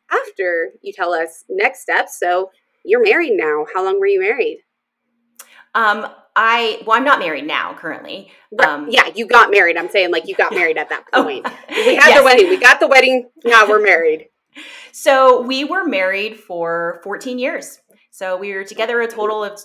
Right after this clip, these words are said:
Speaker 2: twenty-three years, and we were married for fourteen years.
Speaker 1: And did you have kids?
Speaker 2: We didn't. And that's,
Speaker 1: Okay.
Speaker 2: um, it's something that I always thought we would do. I think he did as well. It was,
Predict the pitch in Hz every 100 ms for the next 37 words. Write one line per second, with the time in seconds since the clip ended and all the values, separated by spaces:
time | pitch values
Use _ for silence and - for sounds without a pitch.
0 | _ - 196 185 190 180 170 208 240 165
1 | 170 165 170 175 175 180 185 185 - 170
2 | 175 180 _ _ 196 190 247 247 294 254
3 | - _ _ _ _ _ _ _ _ _
4 | _ _ _ _ - 403 403 392 202 180
5 | - 208 294 - - _ _ _ _ _
6 | - _ _ 339 339 349 330 175 302 -
7 | 233 233 233 240 233 - _ 247 254 254
8 | - 277 220 214 214 208 190 - _ 254
9 | - 311 339 330 269 226 208 214 220 220
10 | 185 - 175 180 170 170 - 165 160 143
11 | - - - 160 202 220 285 277 190 170
12 | 165 151 175 247 185 - 175 175 170 -